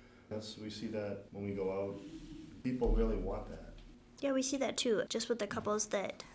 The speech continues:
Speaker 2: that come through a marriage prep, there's this excitedness, and they share that they're coming from maybe homes that have divorced parents or grandparents or whatnot, but they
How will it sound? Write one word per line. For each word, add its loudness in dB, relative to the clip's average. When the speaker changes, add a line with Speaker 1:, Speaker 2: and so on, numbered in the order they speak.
Speaker 2:
that -2
come 2
through 4
a 4
marriage 0
prep, 0
there's 2
this 2
excitedness, 4
and 4
they 12
share 10
that 2
they're 6
coming 6
from 2
maybe 4
homes 2
that -2
have 0
divorced 0
parents -2
or -4
grandparents -4
or -2
whatnot, -2
but -6
they 2